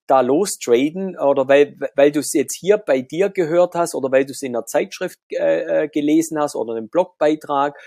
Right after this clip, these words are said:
oder von irgendeinem Influencer irgendwie was ein-, einge-, einsuffliert bekommen hast dann, sondern dass du dich hinsetzt und dir, äh, Überlegung machst, auch da, wo du dich selber stark fühlst als Anleger.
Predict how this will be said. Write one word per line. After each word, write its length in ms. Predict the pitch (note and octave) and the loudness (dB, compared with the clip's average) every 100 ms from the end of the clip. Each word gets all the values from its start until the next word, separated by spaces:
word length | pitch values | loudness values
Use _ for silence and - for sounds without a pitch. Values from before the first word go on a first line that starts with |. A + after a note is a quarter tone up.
| - - | -20 -8
oder 220 | B2+ A#2 | -4 -2
von 180 | C3+ - | -4 -4
irgendeinem 400 | D3 C#3+ B2 C3 | -2 -2 -4 -4
Influencer 580 | E3 F#3+ F3 E3 D#3+ D#3+ | -6 -6 -4 -4 -4 -4
irgendwie 360 | D#3 D3+ C#3+ C#3+ | -4 -2 -2 0
was 240 | C#3+ - | -2 -2
ein-, 300 | - C#3+ D3+ - _ _ | -2 -2 -2 -8 _ _
einge-, 420 | C3 D3 C#3+ D3 C3 | -6 -2 2 2 2
einsuffliert 720 | C#3+ D#3 D3 - D3 D#3 - | -2 -4 -8 -4 0 0 0
bekommen 540 | C#3+ - C#3+ C#3+ C#3 | -8 -2 0 0 -2
hast 320 | C3+ C#3+ - C#3+ | -4 -4 -4 -4
dann, 180 | C#3+ - - - | -4 -8 -18 -4
sondern 340 | C3+ E3 D#3+ | -2 0 0
dass 180 | C#3 - | -2 -2
du 80 | C3 | -8
dich 200 | A2+ - | -8 -8
hinsetzt 440 | F#3 F#3+ F#3 - | -8 -6 -6 -6
und 200 | D3 C3 | -8 0
dir, 320 | C3+ C3 C3 - | 2 2 0 -6
äh, 160 | B2+ A#2+ _ | -6 -8 _
Überlegung 480 | C3+ A2+ C3 E3+ F3 | -4 0 2 0 0
machst, 320 | E3+ D#3+ - | -2 -4 -6
auch 180 | C3+ C3 - | -6 -8 -2
da, 260 | A#2+ D3+ | 0 2
wo 100 | D#3+ | 0
du 100 | C#3 | -4
dich 240 | C3 C3 - | -6 -10 0
selber 460 | B2 D3 D3 C#3+ _ - | 4 4 4 0 _ -20
stark 460 | - G2+ B2 - | -2 2 2 -2
fühlst 380 | - B2 C3+ - | -4 -2 -2 -4
als 240 | A2 - - | -4 -4 -6
Anleger. 500 | A#2+ G#2+ F2+ E2+ | -6 -4 -4 -6